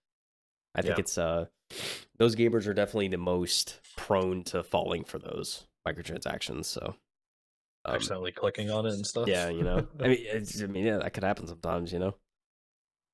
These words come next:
Speaker 1: So, yeah, definitely does not surprise me. Will that number get bigger? Probably. Um,
Speaker 2: Uh, yeah,
Speaker 1: I mean, I,
Speaker 2: definitely.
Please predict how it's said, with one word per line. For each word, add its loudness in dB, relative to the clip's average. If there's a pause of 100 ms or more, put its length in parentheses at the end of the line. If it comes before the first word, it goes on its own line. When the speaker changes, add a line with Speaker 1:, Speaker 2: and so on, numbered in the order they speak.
(260)
Speaker 1:
So, 2
yeah, 4
definitely 8
does 6
not -2
surprise 2
me. -2
Will 6
that 10
number 10
get 4
bigger? 8
Probably. 0 (200)
Um, -6 (100)
Speaker 2:
Uh, -2
yeah, -12
Speaker 1:
I -4
mean, 0
I, -4
Speaker 2:
definitely. 0